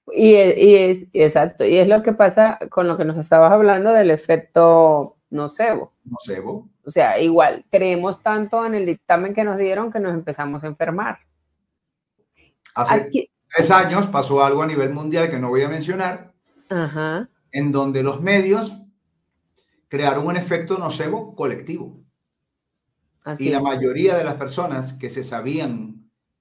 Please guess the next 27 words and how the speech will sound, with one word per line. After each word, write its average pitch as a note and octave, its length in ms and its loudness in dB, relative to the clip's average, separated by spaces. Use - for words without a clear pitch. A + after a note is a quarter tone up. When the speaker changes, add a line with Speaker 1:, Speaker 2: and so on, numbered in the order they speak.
Speaker 2:
contagiadas D#3 1000 -4
entraban C3 680 -6
en C#3+ 120 -8
un C#3+ 80 -8
estado D3+ 360 -6
de A#2+ 100 -6
pánico E3 500 -8
y D#3+ 40 -12
de C3 100 -8
tanto C3 380 -10
miedo F3 520 -8
y C3+ 120 -8
de B2+ 120 -2
tanta C#3 420 -8
convicción F#3+ 680 -6
que C#3 120 -8
muchos C3 680 -8
realmente D3 760 -10
Speaker 1:
Eh, E3+ 300 -6
Speaker 2:
hubo C3 140 0
un C#3+ 60 -6
Speaker 1:
ten- G#3 180 -2
Speaker 2:
desenlace C#3+ 420 -8
fatal, G3+ 640 0
más D3 420 -4
por G3 160 2
eso G#3+ 440 -4